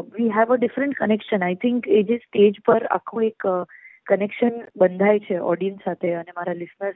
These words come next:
સાથે, that is absolutely different. અને I would, uh, certainly say કે there is something, there is some divine power which is there in music અને એ, અ, it's just taking me through.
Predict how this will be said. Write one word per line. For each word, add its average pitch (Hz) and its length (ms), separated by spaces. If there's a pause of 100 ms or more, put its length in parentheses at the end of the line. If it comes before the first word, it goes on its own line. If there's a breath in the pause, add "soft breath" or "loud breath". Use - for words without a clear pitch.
સાથે, 175 220 (500 loud breath)
that 208 120
is 233 100 (120)
absolutely 220 800
different. 202 500
અને 190 420 (520 loud breath)
I 196 60
would, 214 200 (280)
uh, 196 60 (120)
certainly 226 340 (160)
say 220 160
કે 233 200
there 220 300
is 285 80 (120)
something, 233 360
there 220 160
is 233 120
some 233 220
divine 196 220
power 180 500
which 170 180
is 175 100 (240)
there 175 160
in 170 220
music 170 320
અને 165 300
એ, 165 360 (340)
અ, - 80 (280)
it's 165 200
just 190 400
taking 190 280
me 185 80
through. 180 360